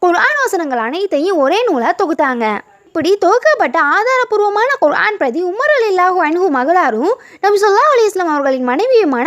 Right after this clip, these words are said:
ஹப்ஸா ரலியல்லாஹு அன்ஹா அவர்கள்கிட்ட ஒப்படைக்கப்பட்டிருந்தது. உஸ்மான் ரலியல்லாஹு அன்ஹு காலத்துல இஸ்லாமிய பேரரசு எகிப்து, சிரியா, பாரசீகம், அசர்பைஜான் போன்ற பகுதிகளில் பரவுச்சு.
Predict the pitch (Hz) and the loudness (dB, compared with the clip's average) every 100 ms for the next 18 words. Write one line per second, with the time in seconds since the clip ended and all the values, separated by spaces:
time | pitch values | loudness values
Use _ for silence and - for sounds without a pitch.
0 | 359 339 - 539 494 339 339 349 359 294 | -2 -4 0 2 4 2 2 2 0 -2
1 | 330 392 349 277 262 240 226 349 415 370 | -4 -2 -2 -4 -4 -6 -4 0 0 0
2 | 349 311 277 247 247 240 226 214 208 _ | -2 -2 -4 -4 -6 -6 -6 -6 -8 _
3 | _ _ - 339 494 587 554 403 381 359 | _ _ -16 -8 -2 0 2 2 2 2
4 | 359 330 294 370 370 285 240 269 311 294 | 2 2 0 0 0 0 0 0 -2 -2
5 | - 523 523 403 262 262 269 220 196 339 | -2 0 0 0 2 2 2 0 0 2
6 | 294 285 403 403 403 330 330 349 359 294 | 2 2 0 2 0 2 2 2 2 2
7 | 320 339 320 302 330 262 330 349 320 349 | 0 -2 -4 -2 -2 -2 -2 -2 -2 -2
8 | 370 330 262 240 262 285 226 320 269 285 | 0 0 0 0 0 2 2 2 2 0
9 | 262 254 | -2 -2